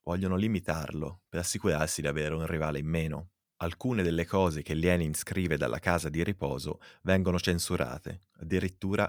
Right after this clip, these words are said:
in un caso, propongono di fargli recapitare una copia finta della Pravda con un suo articolo pubblicato, ma che poi, nell'edizione reale, sarebbe stato rimosso. Alla fine, poi, l'articolo lo pubblicano davvero, ma seguito da una nota in cui il Politburo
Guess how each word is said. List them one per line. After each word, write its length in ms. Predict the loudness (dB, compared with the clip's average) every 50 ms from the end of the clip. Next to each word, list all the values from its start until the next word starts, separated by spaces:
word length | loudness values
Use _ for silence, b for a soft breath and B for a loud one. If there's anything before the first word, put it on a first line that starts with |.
| 0 -4
in 60 | -4
un 140 | -4 -4 -2
caso, 460 | 0 0 0 0 0 -4 -6 -8 B B B B B B
propongono 480 | -10 -6 -2 0 0 2 2 0 0
di 80 | 0 -2
fargli 280 | -2 -2 0 0 0
recapitare 680 | 0 -2 -2 -2 -2 -4 -2 0 2 2 2 2 2 -2
una 120 | -4 -4
copia 320 | -4 -2 -4 -2 -2 -4
finta 420 | -4 0 0 2 2 2 0 0 0
della 240 | 0 2 0 0 -2
Pravda 560 | 0 -2 -2 -2 -2 -4 -2 0 0 -2 -2 -4
con 120 | -4 -2
un 120 | -2 -2
suo 180 | -2 0 2 4
articolo 460 | 4 2 0 -2 -6 -4 -2 -2 -4
pubblicato, 720 | -2 -4 -6 -4 -4 -6 -4 -6 -6 -6 -8 -12 -12 -16 -16 _ _ _ _ _ _
ma 100 | -8 -6
che 140 | -4 -4 -4
poi, 280 | -2 0 0 0 0 -2 -2
nell'edizione 580 | -4 -2 -2 -2 -4 -2 0 0 2 2 4
reale, 420 | 4 4 2 2 0 -4 -6 -6 -8
sarebbe 320 | -8 -8 -6 -4 -4 -4
stato 260 | -4 -4 -6 -6 -4 -4
rimosso. 600 | -2 -2 -2 -2 -4 -4 -4 -4 -4 -6 -10 _ _ _ _ _ _ 0
Alla 180 | 2 4 4 4
fine, 320 | 2 2 0 2 2 2
poi, 400 | 2 4 6 6 8 6 4 2 0
l'articolo 500 | 2 2 2 2 2 0 0 2 4 4
lo 100 | 4 4
pubblicano 480 | 2 0 0 0 0 0 0 0 0 0
davvero, 760 | 0 -2 -4 -2 -4 -6 -4 -4 -4 -6 -6 -6 -10 _ _
ma 100 | -12 -10
seguito 400 | -6 -4 -2 0 0 0 0 0
da 140 | 0 2 2
una 140 | 4 4 4
nota 440 | 2 0 0 -2 -2 -2 -4 -4 -4 -6
in 100 | -8 -6
cui 180 | -2 0 0
il 100 | 0 0
Politburo 840 | 0 0 2 4 4 2 2 0 0 2 2 4 4 2 2 -2 B